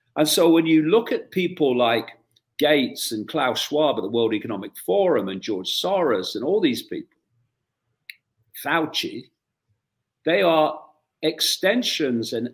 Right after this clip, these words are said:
assets of this non-human force operating outside of human sight. And what I've found interesting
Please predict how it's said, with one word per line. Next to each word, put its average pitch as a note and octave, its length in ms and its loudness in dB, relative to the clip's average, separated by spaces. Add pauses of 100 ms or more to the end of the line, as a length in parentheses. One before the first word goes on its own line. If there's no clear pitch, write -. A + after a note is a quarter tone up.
assets D3+ 680 -4
of C3+ 160 -6
this C#3+ 300 -4
non-human A#2+ 760 0
force - 640 -4 (320)
operating A2+ 720 -2
outside G2+ 480 -6
of F2+ 100 -10
human F#2+ 300 -8
sight. E2+ 420 -6 (880)
And D#3 300 0 (200)
what F3+ 180 6
I've - 280 2
found D3 480 2
interesting A#2 760 0